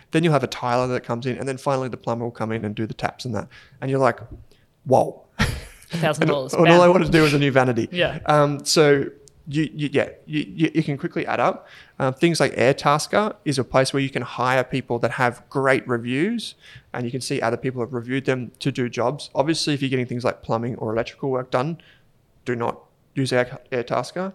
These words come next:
Speaker 1: Um, there are other sites, uh, that you can use to hire proper tradies, and you'd
Speaker 2: So you
Speaker 1: wanna
Speaker 2: get
Speaker 1: get
Speaker 2: the repair certificates.
Speaker 1: Yes, they have to be qualified to do certain things, and you want them to be anyway. So, um,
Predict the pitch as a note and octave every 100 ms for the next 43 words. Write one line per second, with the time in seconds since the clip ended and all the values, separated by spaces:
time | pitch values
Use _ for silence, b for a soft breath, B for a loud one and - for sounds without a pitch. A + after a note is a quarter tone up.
0 | B B B - B2 A#2+ B2 A#2+ B2+ A#2+
1 | B2+ B2 - A2 - - - - - B2
2 | A#2 B2 C3 B2 - - - A#2 A2+ A2
3 | A#2 A#2 - A#2+ B2 B2 B2 - - A#2
4 | A#2 D3+ C#3+ C#3+ C3 D#3 C#3+ D#3 C#3+ -
5 | D3 C#3 C#3+ - - C#3+ A2+ - - C#3
6 | B2+ C#3 - B2+ A#2+ A2+ - B2+ A#2 -
7 | C#3 E3+ D3 D#3+ A#2 A2+ A#2 C3 B2+ D#3
8 | G3+ - A#2+ A#2 A#2+ A2+ B2+ B2+ A#2 A2+
9 | B2 C3+ F3 B B B - C#3 B2+ B2+
10 | A#2+ - - B2 A#2+ A#2 A#2